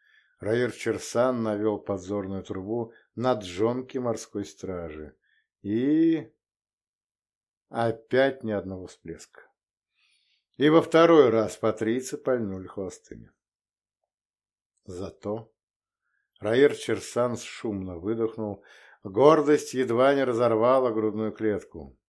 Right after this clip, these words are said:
Как и полагается истинным самураям, морские стражники не дрогнули. Никто из тех, кто вышел на перерез грозному фрегату патрийцев, так и не бросил мушкет,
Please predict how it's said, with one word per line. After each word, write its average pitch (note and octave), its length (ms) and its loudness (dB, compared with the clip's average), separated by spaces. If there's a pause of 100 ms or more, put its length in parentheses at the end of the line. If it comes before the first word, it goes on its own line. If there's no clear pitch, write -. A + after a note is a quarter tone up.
(380)
Как C#3 260 2
и C#3 80 2
полагается C3 760 2
истинным B2 540 -4
самураям, A#2+ 680 0 (360)
морские D3 540 2
стражники C#3 720 4
не C3 200 -2
дрогнули. G2 720 -2 (580)
Никто D3 460 2
из D#3 280 4
тех, E3 360 6
кто A#2 200 -2
вышел B2 380 0
на A#2 120 -2
перерез A#2+ 480 0
грозному G2+ 600 -2
фрегату G2+ 440 -4
патрийцев, B2+ 720 -4 (460)
так D#3 300 6
и D3+ 80 4
не D3+ 140 2
бросил C#3+ 580 2
мушкет, A2 680 -4